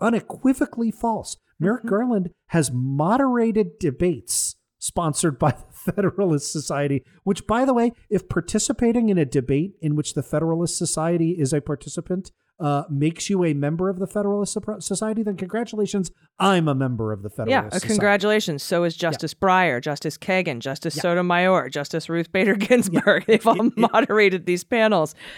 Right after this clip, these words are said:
Speaker 1: it, it, it
Speaker 2: Um,
Speaker 1: is just people looking, right? Like, the,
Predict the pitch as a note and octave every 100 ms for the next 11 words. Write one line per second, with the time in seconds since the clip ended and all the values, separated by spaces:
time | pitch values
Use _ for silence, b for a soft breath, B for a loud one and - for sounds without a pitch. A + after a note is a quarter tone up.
0 | B G#3 G3+ - A3+ F3 F3 E3+ E3 D#3
1 | - A3 A3 G#3 - - - - - G3+
2 | - E3+ D3+ E3 - D3 C3 F3 G3 G3+
3 | - F3+ - _ _ -